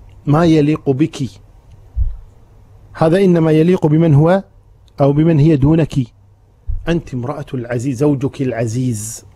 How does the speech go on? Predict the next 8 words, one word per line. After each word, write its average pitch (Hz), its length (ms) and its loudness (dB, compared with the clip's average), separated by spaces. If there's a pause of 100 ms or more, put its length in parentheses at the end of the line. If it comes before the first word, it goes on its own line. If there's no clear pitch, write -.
(140)
هذا 117 200 -2
مكر. - 360 -2 (1800)
تراود، 214 680 2 (1900)
أي 175 280 0 (100)
المراودة 175 720 2
كانت 175 460 -4
منها 190 340 2
وليست 175 720 0